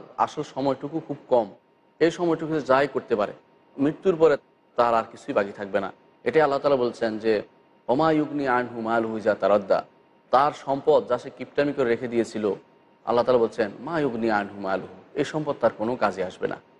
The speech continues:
ইজা তারাদ্দা, যখন সে মারা যাবে। এরপর আল্লাহ তাআলা বলছেন, "ইন্না আলাইনা লাল হুদা,"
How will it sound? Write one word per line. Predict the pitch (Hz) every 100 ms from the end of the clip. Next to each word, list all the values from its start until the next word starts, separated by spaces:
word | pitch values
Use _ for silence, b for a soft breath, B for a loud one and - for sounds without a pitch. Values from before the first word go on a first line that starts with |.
| _ -
ইজা | 123 127
তারাদ্দা, | - 110 110 104
যখন | 98 107 113
সে | 113
মারা | 104 92
যাবে। | 90 82 - _ -
এরপর | 135 127
আল্লাহ | 123 113
তাআলা | 127 107
বলছেন, | 101 113 101
"ইন্না | 139 131 120 110
আলাইনা | 113 135 117
লাল | 104 95 107
হুদা," | 92 -